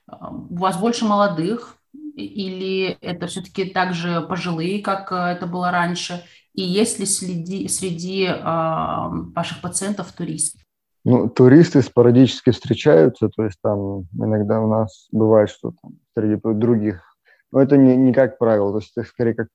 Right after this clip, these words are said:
Speaker 2: исключение, не, не так часто к нам приходят. В основном это местные жители, либо это приезжие г-, граждане, там, других стран, которые у нас работают, г-, граждане Узбекистана, Кыргызстана. Если говорить о составе, да, об изменении состава контингента,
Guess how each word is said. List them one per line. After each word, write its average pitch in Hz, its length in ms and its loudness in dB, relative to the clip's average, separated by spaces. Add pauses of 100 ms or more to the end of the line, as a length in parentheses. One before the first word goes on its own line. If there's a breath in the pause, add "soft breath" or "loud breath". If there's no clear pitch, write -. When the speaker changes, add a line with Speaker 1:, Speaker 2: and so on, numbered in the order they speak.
(100)
Speaker 2:
исключение, 117 640 0
не, 113 160 2
не 113 60 0
так 113 160 0
часто - 260 -10
к - 120 -20
нам 113 140 -12
приходят. 110 420 -6 (560)
В 117 60 2
основном 147 400 6
это 131 160 6
местные 120 420 4
жители, 135 440 2
либо 139 380 4
это 123 680 2 (380)
приезжие 120 680 6
г-, 107 220 0
граждане, 110 600 -2
там, - 240 -20 (120)
других 113 340 -2
стран, 139 320 0
которые 107 320 -4
у 104 40 -2
нас 104 180 -6
работают, 104 420 -2
г-, 110 200 -4
граждане 107 520 -2
Узбекистана, 110 720 0
Кыргызстана. 104 880 -2
Если 139 300 2
говорить 135 220 6
о 127 60 4
составе, 156 600 2
да, 120 300 0
об 107 200 -2
изменении 110 380 -2
состава 107 440 -4
контингента, 120 840 -4